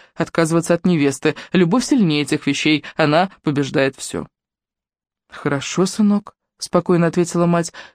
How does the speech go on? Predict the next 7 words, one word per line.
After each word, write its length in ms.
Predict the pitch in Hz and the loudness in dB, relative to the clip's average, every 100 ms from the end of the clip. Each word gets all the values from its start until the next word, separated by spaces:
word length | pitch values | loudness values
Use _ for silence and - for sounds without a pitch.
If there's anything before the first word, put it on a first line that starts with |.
| _ - | _ -2
«только 320 | 247 277 151 | 0 0 0
учти, 420 | 143 - - 139 | 0 -2 -4 -4
что 220 | - 156 | -2 0
это 340 | 160 254 - - _ _ - | 0 -2 -6 -12 _ _ -2
на 140 | 143 | -2
всю 200 | - 156 | 0 0
жизнь. 300 | 151 175 | 2 -2